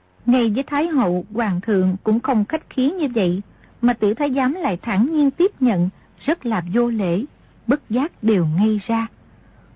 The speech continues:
Công chúa đưa mắt nhìn thấy, trừng mắt nói: "Có gì hay mà nhìn?"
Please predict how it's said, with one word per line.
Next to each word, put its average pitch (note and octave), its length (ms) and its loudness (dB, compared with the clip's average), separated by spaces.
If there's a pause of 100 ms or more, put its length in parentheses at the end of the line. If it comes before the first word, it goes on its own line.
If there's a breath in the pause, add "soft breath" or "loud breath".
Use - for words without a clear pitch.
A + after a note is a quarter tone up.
(100)
Công A#3+ 220 2
chúa B3+ 340 2
đưa C#4 180 2
mắt B3 280 0
nhìn G3 200 2
thấy, A#3 300 -4 (400)
trừng G3+ 220 2
mắt B3+ 200 -2
nói: B3+ 320 0 (920)
"Có G#4 160 2
gì D#4+ 80 2
hay F4 140 0
mà F4 80 0
nhìn?" D#4 240 0